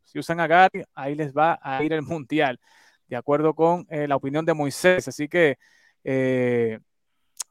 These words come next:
wow, muy buen comentario. Rigue la voz, señores. Dele like a este video para que podamos llegar a muchas más personas. Vamos rapidito, pasando de República Dominicana al equipo de Venezuela, el equipo de Daniel.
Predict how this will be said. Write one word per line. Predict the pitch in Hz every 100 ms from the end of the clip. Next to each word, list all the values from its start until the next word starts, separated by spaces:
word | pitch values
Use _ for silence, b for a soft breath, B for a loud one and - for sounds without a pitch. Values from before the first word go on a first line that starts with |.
| _
wow, | 143 139 95 _
muy | 135 135
buen | 151
comentario. | 170 151 - 175 180 165
Rigue | 156 165 175
la | 165
voz, | 185 185
señores. | 175 190 196 165
Dele | 175 175
like | 175 196 185
a | 175
este | 185
video | 180 180 180 190 180
para | 147 139
que |
podamos | 135 143 160 160
llegar | 160 165
a |
muchas | 147 185 185 185 - b b b b
más | 147 180
personas. | - 175 156 180 135
Vamos | 175 262
rapidito, | 262 247 233 240 247 226 _ _ _ -
pasando | 147 185 202
de | 196
República | 175 170 208 202
Dominicana | 196 185 185 175 190 190
al | 170 175
equipo | 214 202 226
de | 214
Venezuela, | 202 170 226 247 175 117 - _
el | 147
equipo | 170 190
de | 202
Daniel. | 170 175 233 220 131